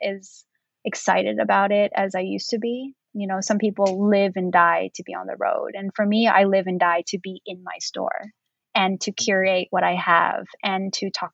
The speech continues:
Speaker 1: to my customers. Like, that's what I live and die for now, you know? Just, like, the presentation of it.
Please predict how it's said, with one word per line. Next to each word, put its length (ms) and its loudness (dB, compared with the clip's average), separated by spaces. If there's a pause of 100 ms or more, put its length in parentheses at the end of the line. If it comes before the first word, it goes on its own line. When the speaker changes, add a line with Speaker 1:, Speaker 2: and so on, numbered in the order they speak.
Speaker 1:
to 80 -12
my 200 -6
customers. 560 -10
Like, 200 -10
that's 300 4
what 180 4
I 200 6
live 280 -4
and 120 -14
die 280 -10
for 180 -10
now, 460 -12
you 140 -10
know? 240 -4 (580)
Just, 220 -4
like, 140 4
the 100 4
presentation 800 0
of 160 -8
it. 180 -12